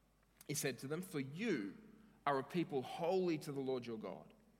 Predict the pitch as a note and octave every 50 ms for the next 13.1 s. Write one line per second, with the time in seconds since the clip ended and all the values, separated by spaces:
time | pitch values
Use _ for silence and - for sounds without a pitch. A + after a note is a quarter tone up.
0 | - _ _ _ _ _ - - - - D#3 E3 E3+ F#3 G#3+ A3 F#3 F#3 D#3+ D3+
1 | D3+ D3 D3+ D3+ D#3+ D#3+ D#3 - - - - - - G3+ G#3+ G#3 G#3+ A3 F#3 E3+
2 | F3+ F3 F3+ F#3+ A3+ B3 A#3+ F#3+ C#3+ A2+ - - - - - - - - - -
3 | E3+ E3+ E3+ F3+ G3 G#3 A3 A3+ G#3+ G#3 G#3+ - G#3+ A3 F#3+ - - D#3+ D3 D3+
4 | D3+ D3 C#3+ - - D#3+ D#3+ E3+ D#3 - D#3 C#3 C#3 D3+ D#3+ E3 D#3+ D3+ D3+ -
5 | - C#3 A#2+ - E3+ F#3+ F#3+ G3+ F3+ D3 F3 F3+ F3 D#3 - - - - F#3 F3
6 | F3+ - B2+ A#2 - - - - - - E3+ E3 D3 - - - - G#3 G#3+ G3
7 | D3+ C#3+ D3+ C#3+ - - E3 D3+ D3 D#3+ E3 D#3+ - - C3+ G#2 F#2 - - -
8 | - - - - - - - - - - - - - F#3+ G3+ A3+ B3 B3 G#3 F#3
9 | E3 F#3 F#3 F#3+ F#3+ F#3+ F#3 - - G3+ F#3+ F#3 G3 E3+ E3 E3+ - - - B3
10 | B3 A#3+ - - G3+ E3+ D#3+ D#3 D3+ D3+ D3+ D#3 D#3 D#3 D#3+ D#3 D3+ - - -
11 | A#3+ A3+ B3 B3+ G#3 E3+ C#3+ C3+ C#3+ - D3+ D3 - F#3 F3 D3+ D3 E3+ F#3+ G#3
12 | G#3+ G3 F3 E3+ F3 F3+ F3+ F3 E3+ F3+ G3 A3 B3+ C#4 B3+ A3 F3 C#3+ - -
13 | - -